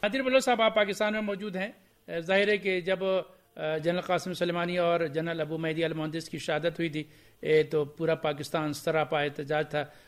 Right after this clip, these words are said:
آ، شہر، چھوٹے شہر، بڑے شہر، قصبے، گاؤں، گلی کوچے، ہر جگہ جو ہے وہ، آ، ان کا غم منایا گیا اور لوگوں نے سڑکوں پر نکل کر احتجاج کیا۔ آج برسی آ رہی ہے،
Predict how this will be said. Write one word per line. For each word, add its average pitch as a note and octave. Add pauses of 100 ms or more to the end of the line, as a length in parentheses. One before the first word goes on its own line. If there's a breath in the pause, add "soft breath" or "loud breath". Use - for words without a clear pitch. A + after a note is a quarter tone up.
(160 loud breath)
آ، D3
شہر، D3+ (420 soft breath)
چھوٹے D#3+
شہر، D3+
بڑے C#3+
شہر، D3+ (300 soft breath)
قصبے، D3+ (140)
گاؤں، D3+
گلی E3
کوچے، F3+ (460 soft breath)
ہر A3+
جگہ A3
جو F3
ہے F3
وہ، F3+ (360 loud breath)
آ، - (300)
ان E3
کا E3
غم D#3
منایا D#3
گیا D3+
اور D#3
لوگوں D3
نے D3+
سڑکوں D3
پر C#3+
نکل C#3+
کر C#3+
احتجاج C#3+
کیا۔ C#3 (460 loud breath)
آج F#3+
برسی F#3+
آ G3+
رہی G3
ہے، F3